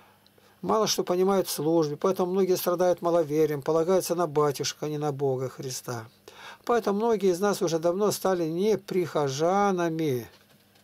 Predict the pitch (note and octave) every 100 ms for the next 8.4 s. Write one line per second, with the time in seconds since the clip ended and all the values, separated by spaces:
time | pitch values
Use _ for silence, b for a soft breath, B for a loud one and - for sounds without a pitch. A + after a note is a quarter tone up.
0 | _ _ _ _ _ _ B B B B
1 | - - - C3+ D#3 F3 D3+ C#3+ C3+ B2+
2 | B2+ B2+ C3+ F3+ F#3 D3 D3+ C#3 C3+ C3+
3 | C3+ D3+ F3 B2+ - B2+ B2 - B2 -
4 | _ _ _ B B _ C3+ - D3 G#3
5 | G3 C3+ B2 - D#3+ F3 E3 C#3+ - _
6 | - - B B B - E3 G3+ A3 B3+
7 | A3 F3+ F#3 A3 G#3 D3+ E3 F#3 A#3 G#3
8 | G#3 F#3+ D3+ A#2+